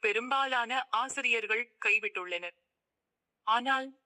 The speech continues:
இடைநிலை ஆசிரியர்கள் மட்டும் சம வேலைக்கு சம ஊதியம் என்று போராட்டத்தை தொடர்ந்துள்ளனர். இந்நிலையில், உறுதியளிக்கப்பட்ட புதிய ஓய்வூதிய திட்டத்துக்கு முதல்வர் ஸ்டாலின் தலைமையிலான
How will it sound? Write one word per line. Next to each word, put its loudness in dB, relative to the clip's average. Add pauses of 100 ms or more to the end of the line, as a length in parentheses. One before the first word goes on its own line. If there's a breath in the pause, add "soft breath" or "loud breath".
(140)
இடைநிலை 2
ஆசிரியர்கள் 0
மட்டும் -6
சம 0
வேலைக்கு 2
சம -2
ஊதியம் -2
என்று -2
போராட்டத்தை 2
தொடர்ந்துள்ளனர். -2 (340)
இந்நிலையில், 0 (240)
உறுதியளிக்கப்பட்ட 2
புதிய 0
ஓய்வூதிய 0
திட்டத்துக்கு -4
முதல்வர் -2 (160)
ஸ்டாலின் 0
தலைமையிலான 0